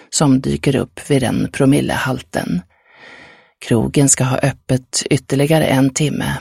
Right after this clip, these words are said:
men lokalen börjar tömmas. Ljuset är dovt, musiken dämpad. Nelly är berusad. Trots detta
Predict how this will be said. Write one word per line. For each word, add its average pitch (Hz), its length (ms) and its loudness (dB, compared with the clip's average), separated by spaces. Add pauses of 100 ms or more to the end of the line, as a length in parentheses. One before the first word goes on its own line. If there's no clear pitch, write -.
men 131 240 4
lokalen 131 520 2
börjar 131 280 4
tömmas. - 680 -2 (560)
Ljuset - 480 0
är 131 80 2
dovt, - 600 -6 (240)
musiken 139 640 0
dämpad. 131 640 -4 (400)
Nelly 143 600 2
är 143 60 2
berusad. - 760 -2 (920)
Trots - 400 0
detta - 480 -2